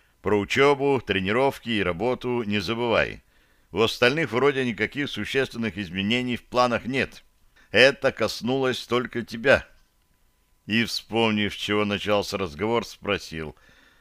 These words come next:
«Но ты так и не ответил.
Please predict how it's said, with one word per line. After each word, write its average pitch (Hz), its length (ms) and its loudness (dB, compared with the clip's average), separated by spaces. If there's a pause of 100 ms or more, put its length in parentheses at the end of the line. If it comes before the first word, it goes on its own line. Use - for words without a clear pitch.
(340)
«Но 156 360 4
ты 156 220 0
так 143 320 2
и 143 80 -4
не 147 160 -2
ответил. 95 840 -4